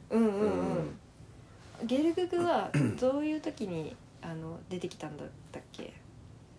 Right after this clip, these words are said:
Speaker 1: それちょっと思い出せないんだけど。
Speaker 2: うん、まあ、後半だったと思うけれど、
Speaker 1: うんうん。
Speaker 2: まあ、普通にでも、あれじゃん。ジオン兵が乗っとったと思うで。
Speaker 1: うん。
Speaker 2: うん。
Speaker 1: まあ、何にせよ、あの、シャアが乗るのは、
Speaker 2: うん。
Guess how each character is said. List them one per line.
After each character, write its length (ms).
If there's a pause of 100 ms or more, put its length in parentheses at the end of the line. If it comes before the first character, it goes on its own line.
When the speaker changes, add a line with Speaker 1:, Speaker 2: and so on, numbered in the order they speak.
(880)
Speaker 1:
そ 80
れ 60
ち 100
ょ 20
っ 40
と 100
思 180
い 40
出 80
せ 140
な 60
い 20
ん 40
だ 60
け 40
ど。 60
Speaker 2:
う 120
ん、 20
ま 80
あ、 20
後 240
半 180
だ 80
っ 40
た 120
と 100
思 160
う 60
け 100
れ 100
ど、 180
Speaker 1:
う 40
ん 40
う 220
ん。 40
Speaker 2:
ま 60
あ、 20
普 100
通 180 (100)
に 180
で 100
も、 380
あ 80
れ 100
じ 120
ゃ 40
ん。 40 (840)
ジ 160
オ 80
ン 40
兵 100
が 80
乗 120
っ 60
と 120
っ 20
た 100
と 120
思 140
う 20
で。 180 (180)
Speaker 1:
う 60
ん。 420 (1000)
Speaker 2:
う 60
ん。 240 (1600)
Speaker 1:
ま 100
あ、 40
何 260
に 100
せ 140
よ、 80
あ 180
の、 140
シ 120
ャ 200
ア 40
が 120
乗 180
る 320
の 160
は、 260
Speaker 2:
う 40
ん。 260